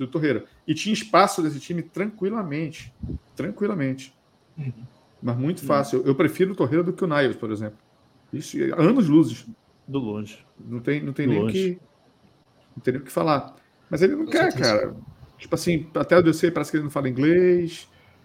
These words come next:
Speaker 1: E o melhor amigo dele, que era Martini, saiu.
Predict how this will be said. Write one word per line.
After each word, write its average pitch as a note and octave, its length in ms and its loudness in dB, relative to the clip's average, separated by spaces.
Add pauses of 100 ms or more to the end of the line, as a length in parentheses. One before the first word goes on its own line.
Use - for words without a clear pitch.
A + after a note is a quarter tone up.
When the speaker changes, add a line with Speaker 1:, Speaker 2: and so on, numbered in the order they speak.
(340)
Speaker 1:
E C3 500 0
o B2+ 40 -4
melhor C3+ 240 4
amigo C3+ 220 2
dele, B2 180 4
que C#3+ 80 -2
era B2+ 100 0
Martini, A#2 460 -4
saiu. D#3 1120 2